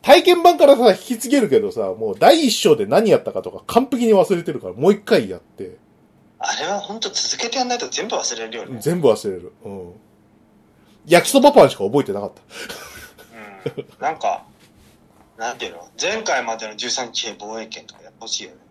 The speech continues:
Speaker 1: ああ、それね。うん。
Speaker 2: うん。ダイジェスト。
Speaker 1: やってほしい。
Speaker 2: ね。だい-、ロープレ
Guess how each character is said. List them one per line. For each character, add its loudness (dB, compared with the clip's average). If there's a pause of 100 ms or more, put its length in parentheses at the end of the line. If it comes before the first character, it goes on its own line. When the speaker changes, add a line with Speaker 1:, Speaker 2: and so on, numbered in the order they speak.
(260)
Speaker 1:
あ 0
あ、 -2
そ 2
れ -4
ね。 -4 (100)
う -14
ん。 -18
Speaker 2:
う -20
ん。 -20 (560)
ダ -6
イ -10
ジ -12
ェ -10
ス -10
ト。 -16 (2250)
Speaker 1:
や -4
っ -8
て 2
ほ 4
し -8
い。 -6
Speaker 2:
ね。 -18
だ -4
い-、 -6 (180)
ロ -4
ー -6
プ -4
レ -2